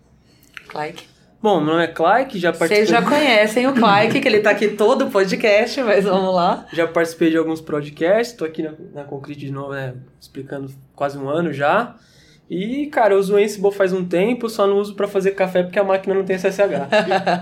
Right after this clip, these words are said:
Speaker 1: <laughs> Muito bom. Então vamos começar explicando o que que é esse tal de Ansible. Como é que ele vive, o que que ele come, como ele sobrevive, vamos lá.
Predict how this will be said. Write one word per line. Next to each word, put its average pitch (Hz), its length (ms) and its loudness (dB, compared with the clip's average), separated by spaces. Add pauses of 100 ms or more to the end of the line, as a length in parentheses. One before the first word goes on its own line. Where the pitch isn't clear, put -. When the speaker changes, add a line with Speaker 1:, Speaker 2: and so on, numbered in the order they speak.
(140)
Speaker 1:
<laughs> - 800 -8
Muito 190 300 -4
bom. 175 260 0 (240)
Então 339 140 0
vamos 392 180 0
começar 339 260 2
explicando 320 520 -2
o - 120 -8
que - 220 -10
que - 340 2
é 170 380 0
esse 175 240 -8
tal 180 260 0
de 180 160 -4
Ansible. 139 480 -10
Como - 160 -10
é 214 60 -6
que 220 80 -10
ele 208 160 -4
vive, 180 400 -8
o 180 60 -8
que 190 100 -10
que 190 80 -10
ele 180 140 -8
come, 170 480 -6
como 175 180 -10
ele 170 80 -12
sobrevive, 165 720 -16
vamos 160 260 -18
lá. - 160 -18